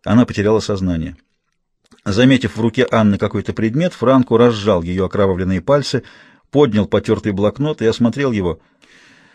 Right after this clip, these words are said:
«Хотела скрыть его от меня», прошептал он, глядя на её неподвижное тело. «Хитрая сучка». Боццо сунул блокнот в карман, где уже лежал древний свиток, затем снял куртку и повесил её на спинку стула.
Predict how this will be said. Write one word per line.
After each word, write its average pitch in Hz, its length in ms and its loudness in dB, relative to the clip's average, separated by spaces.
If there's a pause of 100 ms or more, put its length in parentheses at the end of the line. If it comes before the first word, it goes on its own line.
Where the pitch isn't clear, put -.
(120)
«Хотела 117 440 0
скрыть 123 380 0
его 160 200 2
от 139 100 -2
меня», 131 260 4
прошептал 110 520 0
он, 98 140 2
глядя 95 320 2
на 95 80 2
её 98 180 0
неподвижное 95 580 0
тело. 80 300 -6
«Хитрая 151 440 -2
сучка». - 380 -8 (360)
Боццо 127 400 0
сунул 117 320 4
блокнот 107 380 0
в - 60 -20
карман, 127 440 2 (280)
где 95 200 -2
уже 95 180 0
лежал 95 280 0
древний 90 320 -2
свиток, - 380 -4 (640)
затем 113 360 2
снял 117 280 6
куртку 175 500 -2
и 127 80 -2
повесил 127 440 2
её 120 140 4
на 107 80 2
спинку 101 360 -2
стула. 147 360 0